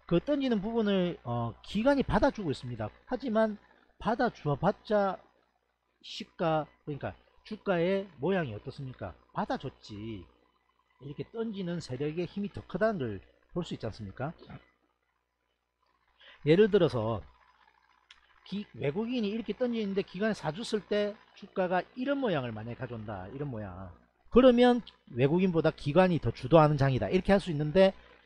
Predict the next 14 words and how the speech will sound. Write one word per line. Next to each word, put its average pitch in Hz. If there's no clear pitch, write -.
자, -
기관이 208
사줘봤자 160
외국인이 156
던지니까 190
같이 -
빠진다. 208
이러면 190
외국인의 170
수급을 147
더 123
봐야 185
된다는 92
거죠. 92